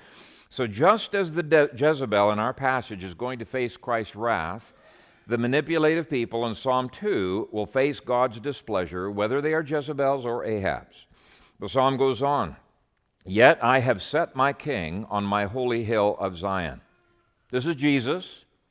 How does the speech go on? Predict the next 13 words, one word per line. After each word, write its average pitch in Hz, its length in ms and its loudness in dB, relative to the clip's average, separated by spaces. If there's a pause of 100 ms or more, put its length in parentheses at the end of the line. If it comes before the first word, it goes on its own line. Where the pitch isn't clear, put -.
(300)
He's 143 220 0
king. 170 480 4 (400)
He's 156 260 4
ruling. 175 560 6 (280)
He 160 160 6
has 156 240 12
all 170 480 12
authority 160 680 8
in 139 140 6
heaven 156 480 6
and 170 540 4
on 143 340 4
earth. 151 560 2